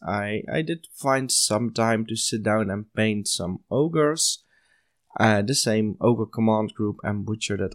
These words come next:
I have been working on and that I probably mentioned on the show at some point in the past.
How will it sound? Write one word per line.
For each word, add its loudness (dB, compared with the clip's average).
I -2
have -6
been -4
working -4
on -4
and 0
that 6
I 4
probably 0
mentioned 0
on -2
the -2
show -2
at -6
some 0
point -4
in -4
the -6
past. -2